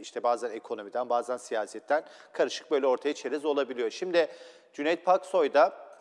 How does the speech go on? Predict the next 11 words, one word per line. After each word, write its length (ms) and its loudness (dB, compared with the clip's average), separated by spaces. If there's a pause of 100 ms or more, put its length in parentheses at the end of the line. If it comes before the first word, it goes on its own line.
(480)
onun 180 -2
da 40 2
gündeminde 440 -2
küresel 420 0
enflasyon 720 -4
var. 260 2 (260)
Aylar 300 4
öncesi 400 0
enflasyonda 680 0
beklentiler 600 0
geçiciydi. 840 0